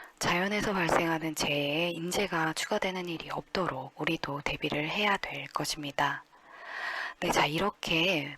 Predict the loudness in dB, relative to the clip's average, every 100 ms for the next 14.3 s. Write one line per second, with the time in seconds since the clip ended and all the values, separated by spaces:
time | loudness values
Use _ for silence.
0 | -8 -6 -2 4 6 6 4 -2 -2 -2
1 | -2 -4 -2 -2 0 -2 -2 -2 -4 0
2 | -2 0 -2 0 2 2 0 -12 -18 -12
3 | -10 -10 0 2 4 2 0 -2 -2 -2
4 | 0 0 0 -2 0 -2 -4 -6 -2 -2
5 | -2 0 2 0 -4 0 -2 -2 -16 _
6 | -16 -16 -4 -2 0 0 0 -2 -2 0
7 | 2 0 0 -2 0 0 0 -4 -6 -4
8 | -2 -2 0 0 0 0 0 0 0 -4
9 | -2 0 0 -2 -2 -2 -2 -4 -4 -2
10 | -2 -2 -4 -2 -2 -2 -6 -4 -2 0
11 | -2 -2 -6 -6 -6 0 -2 0 -2 -2
12 | -4 -8 -4 -4 -2 0 -2 -2 -4 -2
13 | -2 -2 -4 -4 -2 -2 -2 -2 -4 -2
14 | -4 -4